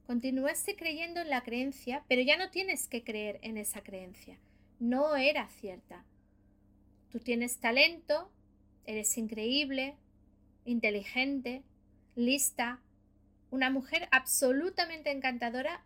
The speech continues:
y merecedora, merecedora de ser amada simplemente por ser tú. No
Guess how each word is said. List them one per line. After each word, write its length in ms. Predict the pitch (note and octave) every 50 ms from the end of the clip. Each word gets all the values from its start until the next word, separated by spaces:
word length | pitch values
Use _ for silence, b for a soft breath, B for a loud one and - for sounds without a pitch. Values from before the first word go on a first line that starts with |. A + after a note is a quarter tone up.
| - -
y 80 | B3+
merecedora, 840 | B3 A#3 A3+ A3 A3 A3 - A3 G#3+ A3 B3 C#4 E4 F4 F#4 F4+ - _ - - _ _ - - - -
merecedora 920 | - A#3+ A#3 G#3+ G#3+ G#3+ - A3+ G#3 G#3+ A3+ A3+ - C4+ C#4+ D#4 E4+ F4 -
de 160 | B3 A#3 A#3
ser 320 | G3+ - - E4 F4+ F4+ -
amada 480 | - C#4 C4+ C4 B3 A3+ G3+ F#3+ F3+ F#3+
simplemente 760 | - - - F4+ F4 D4+ - D#4 D4 C#4+ D#4 E4 E4 E4 E4
por 200 | - - - -
ser 240 | - C#4+ C#4+ A#3+
tú. 240 | A#3 - - A3 G3 - - - - - - - - - - - - - - b b b b b b b b b b b -
No 260 | A#3 C4 D4 F4